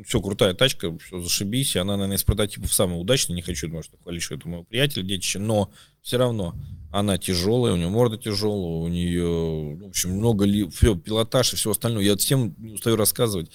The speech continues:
Там и наш Антоша Гришенков, да, Спектрум, строит Жигули, три, четыре Жигуля, они никакой не едет с субаровскими потрохами. А я рассказываю, что Opel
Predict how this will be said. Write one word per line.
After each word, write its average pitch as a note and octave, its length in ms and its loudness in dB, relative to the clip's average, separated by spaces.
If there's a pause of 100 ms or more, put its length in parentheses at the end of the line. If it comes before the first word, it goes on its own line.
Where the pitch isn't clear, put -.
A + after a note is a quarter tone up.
(600)
Там D#2+ 180 0
и E2+ 40 2
наш F#2 220 2
Антоша F#2+ 320 2
Гришенков, F2 500 -2 (100)
да, F#2+ 260 0
Спектрум, - 540 -4
строит G2+ 460 2
Жигули, G#2 380 4
три, A2+ 300 2
четыре G#2+ 420 2
Жигуля, F#2+ 460 2
они F2 200 0
никакой F#2 460 -6
не F#2+ 120 0
едет G#2 220 2
с - 40 6
субаровскими F#2+ 600 0
потрохами. G2+ 580 0 (720)
А E2+ 560 2
я F2+ 140 2
рассказываю, G2+ 380 0
что G#2+ 200 0
Opel G2 180 0